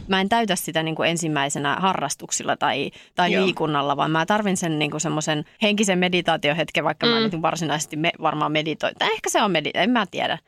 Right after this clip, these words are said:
Speaker 1: Niinku tarvin semmosen tyhjän ajan, jotta mä pääsen niinku miettimään, että mitä mä voisin tehdä.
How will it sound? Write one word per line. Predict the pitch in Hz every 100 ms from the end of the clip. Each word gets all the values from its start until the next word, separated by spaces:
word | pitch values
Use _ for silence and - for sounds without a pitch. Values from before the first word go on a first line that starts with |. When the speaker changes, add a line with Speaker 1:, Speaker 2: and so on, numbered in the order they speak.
| - _
Speaker 1:
Niinku | 208 220
tarvin | 320 339 311
semmosen | 269 269 233 233
tyhjän | 214 254 226 160 139
ajan, | 160 151 131 101 - _ _ _ _ _
jotta | 208 240 - 208
mä | 151
pääsen | 160 156 165 156
niinku | 147 139
miettimään, | 156 160 160 - 139 123 92
että | - -
mitä | - -
mä | 143 147
voisin | 143 160 - -
tehdä. | 170 160 -